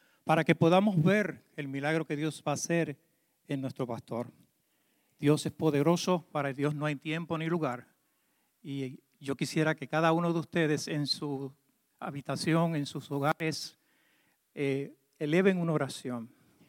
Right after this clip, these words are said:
y elévenlo con ese sentido, con ese dolor, con esa fortaleza, como si estuvieras pasando por lo mismo. Y como pastor de nosotros, pues, naturalmente, pues, es importante porque Él dirige el rebaño.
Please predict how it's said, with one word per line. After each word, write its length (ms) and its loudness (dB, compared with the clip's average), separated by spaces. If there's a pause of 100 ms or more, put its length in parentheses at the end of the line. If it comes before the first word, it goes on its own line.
(460)
y 100 -4
elévenlo 540 0 (120)
con 220 -6
ese 260 -10
sentido, 600 4
con 160 -2
ese 180 -4
dolor, 420 2
con 220 -8
esa 300 -4 (320)
fortaleza, 640 2
como 180 0
si 120 -4
estuvieras 500 0 (160)
pasando 500 -2
por 160 0
lo 140 4
mismo. 420 -4 (540)
Y 120 2
como 220 0
pastor 400 2
de 160 2
nosotros, 640 -2
pues, 420 -2
naturalmente, 720 -4
pues, 220 -6
es 140 -12
importante 760 -2
porque 320 -2
Él 140 0
dirige 460 0
el 100 -2
rebaño. 560 -2